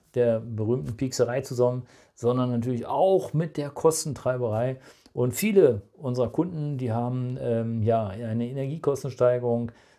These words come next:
zwischen dreißig und achtzig Prozent. Und dann kannst du dir vorstellen, was bedeutet, ähm, für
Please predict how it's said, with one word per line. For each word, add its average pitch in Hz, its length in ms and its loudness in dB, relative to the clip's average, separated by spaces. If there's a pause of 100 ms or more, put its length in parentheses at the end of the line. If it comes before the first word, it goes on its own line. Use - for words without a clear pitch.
zwischen 117 760 -2
dreißig 139 920 -2
und 117 380 0 (540)
achtzig - 680 2
Prozent. 135 520 -2 (260)
Und 127 80 -2
dann 127 80 2
kannst 127 240 0
du 135 40 -2
dir 113 140 0
vorstellen, 123 460 -2
was 113 180 -4
bedeutet, 127 500 6 (420)
ähm, 117 520 6
für 110 600 -2